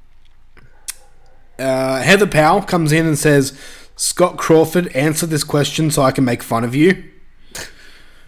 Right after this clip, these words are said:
Oh, more sexual tension right there. And <laughs> Heather Powell comes in again, she says, "I actually think the witches, or depending on the age of your kids, scary stories to tell in the dark." There you go, Tim Davis, a serious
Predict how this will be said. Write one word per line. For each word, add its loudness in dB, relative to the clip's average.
Oh, -8
more 2
sexual 0
tension -4
right -4
there. -6
And 2
<laughs> -16
Heather 2
Powell 0
comes 2
in 2
again, -2
she -2
says, -4
"I 0
actually 4
think 2
the -4
witches, 0
or 2
depending 0
on 0
the 0
age 0
of -6
your 0
kids, 0
scary 2
stories 2
to -2
tell -6
in 0
the -2
dark." 0
There 4
you 2
go, 4
Tim 2
Davis, -2
a -6
serious 2